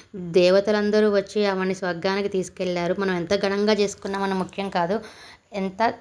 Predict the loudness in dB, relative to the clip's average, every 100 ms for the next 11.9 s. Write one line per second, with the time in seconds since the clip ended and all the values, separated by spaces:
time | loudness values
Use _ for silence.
0 | _ _ _ _ -8 -4 -2 2 2 2
1 | 0 2 4 2 0 0 2 2 2 0
2 | 2 0 0 0 0 -2 -4 -2 -2 0
3 | 0 -2 -4 -6 -6 -8 -16 -12 -10 -4
4 | 0 0 0 -4 -4 -4 -2 0 2 0
5 | 0 -2 -2 -2 -4 -4 -4 -4 -2 -4
6 | -4 -6 -4 -2 -4 -6 -20 -12 -12 -10
7 | -2 0 2 0 0 0 0 0 0 0
8 | 0 0 0 -2 -4 -4 -6 -4 -2 0
9 | -2 -4 -4 -4 -4 -4 -4 -6 -6 -6
10 | -4 -2 -4 -6 -20 -14 -4 -2 -2 -4
11 | -4 0 0 0 -2 -4 -2 -2 -2